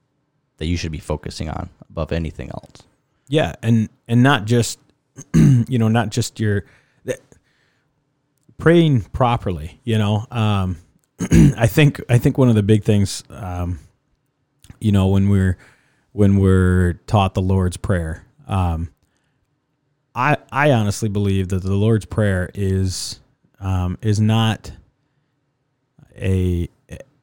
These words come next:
Speaker 2: an instruction for, um, how to pray verbatim, but more how to outline your prayer.
Speaker 1: Yeah.
Speaker 2: <clears throat> You know, so, um,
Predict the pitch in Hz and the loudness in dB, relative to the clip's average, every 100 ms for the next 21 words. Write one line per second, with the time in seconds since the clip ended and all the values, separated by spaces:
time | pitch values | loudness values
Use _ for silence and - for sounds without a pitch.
0 | - 110 101 92 - 107 104 - 98 92 | -4 0 0 -2 -2 -2 -2 -4 -4 -6
1 | - 98 95 92 90 - _ _ _ _ | -6 -4 -2 -2 -2 -6 _ _ _ _
2 | _ _ _ _ _ _ _ _ _ _ | _ _ _ _ _ _ _ _ _ _
3 | _ - - - - _ - - 110 107 | _ -14 -12 -12 -16 _ -10 0 2 2
4 | 101 - 101 95 98 90 82 95 151 - | -2 -2 0 0 0 -4 -4 -2 0 -2
5 | - _ 107 104 - _ _ 113 107 110 | -12 _ -4 -4 -4 _ _ -10 0 4
6 | 104 95 87 - 117 110 - 110 98 95 | 4 4 -2 -6 -2 -2 0 -2 0 -4
7 | _ _ _ _ _ - 120 107 104 92 | _ _ _ _ _ -4 -2 -2 -4 -6
8 | 90 87 - - 90 - 87 73 - - | -6 -8 -10 -8 -8 -6 -6 -8 -16 -14
9 | 143 98 - - 160 139 117 117 92 90 | -12 -10 -6 2 6 6 6 4 4 0
10 | - 95 87 - - - _ - 98 92 | 0 -2 -2 -8 -20 -20 _ -4 0 0
11 | 90 95 | -2 -6